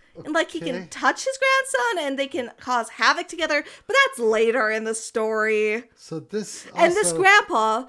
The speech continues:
Speaker 1: keeps popping up, and he's the only one that can see Grandpa.
Speaker 2: Of course.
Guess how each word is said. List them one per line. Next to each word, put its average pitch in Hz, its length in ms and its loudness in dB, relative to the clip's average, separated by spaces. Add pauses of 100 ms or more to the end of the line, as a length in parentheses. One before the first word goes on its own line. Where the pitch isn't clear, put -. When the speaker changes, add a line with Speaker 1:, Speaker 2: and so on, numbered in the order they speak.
(140)
Speaker 1:
keeps 294 220 -4
popping 339 440 0
up, 269 220 -2 (100)
and 220 100 -10
he's 277 220 -4
the 214 100 0
only 285 300 2
one 320 180 0
that 339 160 2
can 359 160 -6
see 392 220 2
Grandpa. 311 640 2
Speaker 2:
Of 262 80 -10
course. 151 540 -8